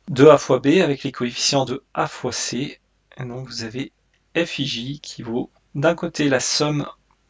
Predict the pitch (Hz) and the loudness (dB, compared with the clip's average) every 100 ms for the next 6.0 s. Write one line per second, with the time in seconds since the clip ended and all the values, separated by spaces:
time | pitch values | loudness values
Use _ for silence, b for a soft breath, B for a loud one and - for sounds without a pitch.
0 | _ - 135 - 139 131 131 123 131 135 | _ -12 -10 0 0 2 0 0 0 0
1 | - - 120 117 120 120 - - _ - | -2 -2 -2 -2 -2 -4 -8 -16 _ -10
2 | 123 165 160 139 123 131 107 101 - - | 2 2 4 2 0 -4 -4 -6 -10 -10
3 | - 127 - - _ _ - 151 139 123 | -8 -10 -12 -16 _ _ -12 -4 -2 -2
4 | 120 120 117 139 143 - 113 107 131 - | -4 -4 -2 -2 0 -2 -2 -6 -8 -10
5 | B _ _ - - - - - 117 139 | B _ _ -18 -12 -8 -6 -6 -6 -8